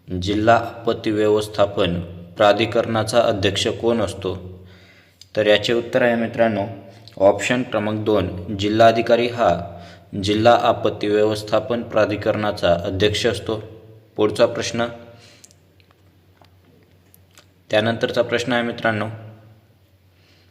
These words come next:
दक्षिण भारतावर सर्वप्रथम कोणत्या राज्याने, राजाने आक्रमण केले होते? दक्षिण भारतावर सर्वप्रथम कोणत्या राजाने आक्रमण केले होते?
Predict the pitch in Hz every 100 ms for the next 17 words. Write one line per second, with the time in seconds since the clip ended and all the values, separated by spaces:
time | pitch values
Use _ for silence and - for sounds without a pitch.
0 | _ _ _ _ _ _ _ _ - 98
1 | 107 - - 123 113 107 98 117 113 110
2 | 80 71 - - 107 110 110 123 120 120
3 | 113 - 107 107 117 120 110 104 107 117
4 | 107 95 - - 104 104 104 117 110 101
5 | - 104 101 113 110 113 107 101 101 92
6 | 90 90 - - - - - _ _ _
7 | _ _ - 95 104 101 120 117 107 98
8 | 110 110 113 120 - 113 110 113 117 113
9 | 117 117 117 104 107 104 113 110 110 113
10 | 110 98 101 104 - 110 110 107 110 107
11 | 107 101 113 110 -